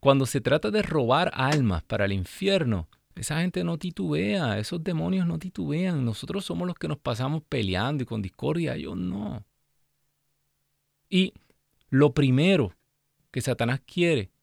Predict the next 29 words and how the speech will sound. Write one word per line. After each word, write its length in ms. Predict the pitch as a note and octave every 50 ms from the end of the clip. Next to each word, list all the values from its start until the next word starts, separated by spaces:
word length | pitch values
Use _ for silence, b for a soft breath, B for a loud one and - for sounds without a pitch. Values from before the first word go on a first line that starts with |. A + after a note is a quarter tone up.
| _ _ _ _ _
es 140 | - A#2
confundirle 800 | - - - D3+ C#3 - - D3+ B2+ A#2 A2 A#2+ C3+ C#3 C#3 C3+
a 60 | C3 A#2+
usted, 480 | A2 G#2 - - - - G#2+ G2+ - - _ _ _ _ _ _ _
pensar 480 | - A#2+ A2+ G#2+ - - - D3 E3 D3+
que 140 | - C3+ A#2+
ya 80 | G#2+ G#2+
usted 220 | - - C3+ B2
está 180 | - - B2+ A#2
convertido, 800 | - C3 B2 A#2 A2+ G#2 F2+ - _ - G2 G2+ G2+ F#2+ F#2+ - _ _ _ _ _ _ _ _ _ _
pensarle 560 | - B2 A2+ G2+ - - B2+ C3 D#3 D#3 D3+
que 120 | - B2 G#2+
ya 100 | G#2 A2
usted 240 | - - - B2
es 80 | A2 G2
buen-, 340 | F2 G2 G2 G2 G#2+ - -
que 120 | - -
usted 180 | G#2+ - - A#2+
piense 300 | - D3 D3 - E3 -
que 100 | B2 A#2+
ya 60 | A#2+
es 80 | A#2+ G#2
bueno. 480 | - - F#2+ F#2+ G2 A2 A2 G2 F2+ - _ _ _ _ _ _ _ _ _ _ _ _
¿Entiende? 380 | A2 G#2 - D3 D#3+ D#3+ C3 B B B B B
Le 160 | - A#2+ A#2 A2+
mezcla, 520 | A#2+ D3 E3+ - - G3 F#3 F3 E3 - - B B B
acuérdese, 580 | B A2 G#2 - G3+ G#3 G3+ - - A#2 - - _ _ _ _ _ _ _ -
una 240 | F3+ - G3 G#3
mentira 640 | G#3+ F#3+ D3 A#2+ - - - F#3+ G#3 G#3 F3+ B2+ G2